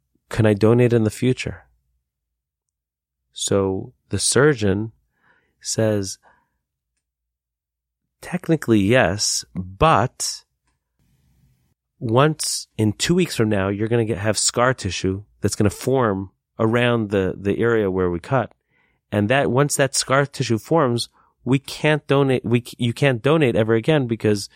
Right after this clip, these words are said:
it would be just too complicated of a surgery to, to, to make you go through this again once you form scar tissue." So I'm looking at this Baruch, and I see him thinking. He's like,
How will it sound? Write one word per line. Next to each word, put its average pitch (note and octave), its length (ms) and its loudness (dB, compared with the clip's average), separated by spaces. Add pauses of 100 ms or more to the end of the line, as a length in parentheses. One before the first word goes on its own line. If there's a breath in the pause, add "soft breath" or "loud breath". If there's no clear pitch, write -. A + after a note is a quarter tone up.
(220 soft breath)
it - 60 -8
would A2+ 100 2
be A#2 60 2
just A2 220 -6
too C3 120 -4
complicated A2+ 540 0
of G2 120 -2
a G2+ 40 0
surgery G2 680 0 (520)
to, F#2+ 600 0 (220)
to, G2+ 220 0
to G#2 180 0
make G2 200 2
you F#2+ 80 0
go F#2 140 2
through F#2 200 -2
this E2+ 180 -6
again F2+ 200 0
once F#2+ 200 -2
you G2 60 -2
form F#2 240 0
scar F2+ 300 2
tissue." - 360 -8 (1600)
So - 160 -2
I'm A#2 100 2
looking C#3 280 0
at A#2+ 120 0
this - 320 -4 (1700)
Baruch, A#2 560 -2 (1200)
and G2 120 0
I F#2+ 40 2
see A2 160 0
him G2+ 240 2 (100)
thinking. A2 400 -2 (600)
He's G#2 240 -4
like, - 340 -2